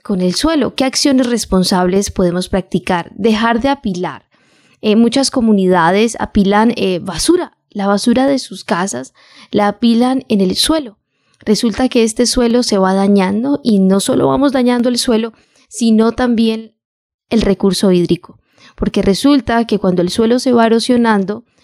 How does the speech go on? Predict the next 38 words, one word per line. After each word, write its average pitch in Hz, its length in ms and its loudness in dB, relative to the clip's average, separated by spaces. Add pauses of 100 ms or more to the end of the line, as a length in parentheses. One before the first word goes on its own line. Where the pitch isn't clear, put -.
(140)
pues 214 280 2
va 220 140 0
creando 208 640 2 (180)
un 240 180 2
daño 220 280 4
en 214 80 2
esas 208 340 -2
capas 233 440 0
que 233 120 2
nos 202 180 2
van 214 180 2
filtrando 240 500 0
los 240 160 -6
lixiviados 196 1000 -6 (280)
y 202 160 2
esto 208 300 0
termina 214 680 0 (100)
en 190 280 2
el 170 140 0
océano 285 600 0 (160)
o 214 140 0
termina 214 460 2
en 214 120 4
los 185 180 0
lagos 240 460 0
o 208 60 -4
en 185 80 -4
los 196 160 0
ríos 226 300 0
o 254 60 -2
riachuelos 208 640 -2
más 226 180 -4
cercanos 226 540 -4 (400)
de 214 100 0
la 190 140 0
comunidad. 196 680 2
Por 226 180 0
eso, 220 320 -4